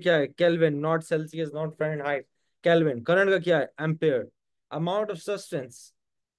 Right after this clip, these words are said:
amount of substance का याद रखे होता है हमारे पास मोल, but ये मैंने दो रेड में क्यों लिखे हैं? And this is C D, which is candela, okay? अगर किसी ने लिखना है तो लिख लें, C D stands for candela।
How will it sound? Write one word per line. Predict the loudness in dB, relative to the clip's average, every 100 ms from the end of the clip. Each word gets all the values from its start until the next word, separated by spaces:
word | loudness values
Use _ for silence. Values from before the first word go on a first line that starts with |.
| _
amount | -8 -2 -2 -4
of | -6
substance | -8 -8 -6
का | 0
याद | 2 2
रखे | 0 -2
होता | -2 -2
है |
हमारे | -4 -6 _ -4
पास | 0 0
मोल, | 2 2 0 -8 _ _
but | -2 0
ये | 0 2
मैंने | 0 -2
दो | 0 0 2
रेड | 2 0 -2
में | -8
क्यों | -8
लिखे | -8 -8
हैं? | -6
And | -6
this | -6
is | -10 -12
C | -10 -8
D, | -8
which | -8 -10
is | -12 -10
candela, | -8 -4 -2 -4
okay? | -4 -4
अगर | -4 -8
किसी | -10 -10
ने | -8
लिखना | -10 -10 -10
है | -8
तो | -6
लिख | -6 -6
लें, | -10 -10 _ _ _ _ -20
C | -2 0 2
D | -2
stands | 0 -2 0 -4
for | -4
candela। | -4 0 0 0